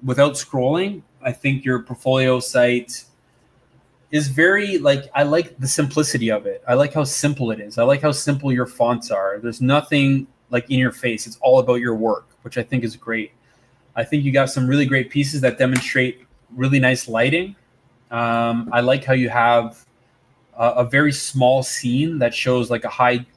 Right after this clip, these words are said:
level of detail in your artwork. Um, it seems like you're going for a specific style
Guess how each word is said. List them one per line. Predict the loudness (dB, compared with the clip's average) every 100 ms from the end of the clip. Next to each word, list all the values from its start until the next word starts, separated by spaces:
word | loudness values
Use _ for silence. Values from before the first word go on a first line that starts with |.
| -4
level | -2 0 -4
of | -4
detail | -8 -4 0 0
in | 0
your | -2 0
artwork. | 0 0 0 -2 -6 _ _ _ _ _
Um, | 0 2 2 0 -4 -12 _ _ _ _ _ _
it | -8 -2
seems | -2 0
like | 2
you're | 2
going | 4 2 2
for | -2
a |
specific | -2 -2 -4 -2 -4 -4
style | -4 0 0 2 2 2